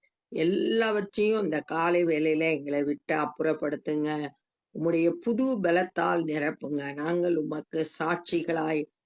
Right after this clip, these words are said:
வாழ கிருபை செய்யுங்க. இந்த நாள்ல சுவிசேஷ பணி செய்கிற ஒவ்வொருவரையும் உடைய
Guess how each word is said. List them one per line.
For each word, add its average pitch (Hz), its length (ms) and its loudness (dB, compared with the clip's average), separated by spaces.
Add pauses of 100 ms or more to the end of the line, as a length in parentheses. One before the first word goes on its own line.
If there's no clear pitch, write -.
(160)
வாழ 190 500 0
கிருபை 151 480 -2
செய்யுங்க. 143 300 -6 (120)
இந்த 147 300 -8
நாள்ல 160 500 -2 (460)
சுவிசேஷ 196 800 0 (100)
பணி 170 280 0
செய்கிற 151 680 0
ஒவ்வொருவரையும் 196 800 2
உடைய 143 260 -4